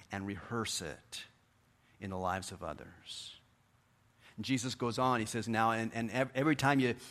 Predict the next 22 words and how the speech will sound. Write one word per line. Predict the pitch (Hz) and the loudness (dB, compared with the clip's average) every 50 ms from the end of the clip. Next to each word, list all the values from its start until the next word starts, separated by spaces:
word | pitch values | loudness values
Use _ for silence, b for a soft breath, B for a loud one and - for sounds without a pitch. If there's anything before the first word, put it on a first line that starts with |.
| B B B | B B B
drink | - - 139 147 151 147 - | -4 2 4 4 4 4 4
this | - 139 - - | 4 4 4 2
cup, | - - 147 147 156 156 127 | 4 8 10 10 10 8 6
this | 127 139 - - | 2 0 0 -2
cup | - - 151 147 - - | 2 4 4 6 6 6
represents | 143 135 110 131 135 - 139 131 123 - | 4 4 4 2 0 0 0 0 0 2
the | - 123 | 2 4
new | 123 143 147 | 4 4 4
covenant | - - - 143 143 147 151 151 151 - | 4 4 4 6 6 6 4 2 2 2
in | 143 143 147 | 2 4 6
my | 139 135 131 | 6 6 6
blood. | 127 104 123 139 139 135 123 | 4 4 6 8 8 8 8
It's | 110 - | 4 2
a | 113 | 2
new | 113 120 143 160 160 | 2 6 6 6 6
relationship | 147 147 139 135 139 135 147 139 - 135 120 - - 123 | 6 6 6 8 8 6 6 6 2 0 0 0 -2 -2
between | - 107 - 117 113 113 | -4 -4 -2 0 0 4
God | 104 123 131 135 139 139 | 6 8 8 8 8 6
and | 123 101 | 4 2
human | 131 131 131 123 | 2 4 4 4
beings. | 113 135 139 127 117 101 | 4 4 2 2 2 -2
And | 101 | -4